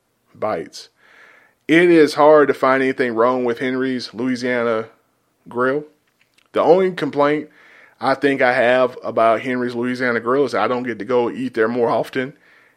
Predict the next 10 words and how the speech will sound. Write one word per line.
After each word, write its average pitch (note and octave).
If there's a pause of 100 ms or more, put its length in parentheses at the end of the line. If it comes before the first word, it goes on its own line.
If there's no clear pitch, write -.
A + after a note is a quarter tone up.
(160)
Everything D#3
is B2
wonderful B2
there. A2 (100)
The G#2+
service D3+
was B2+
amazing. G#2 (420)
Uh, A2
the, G2+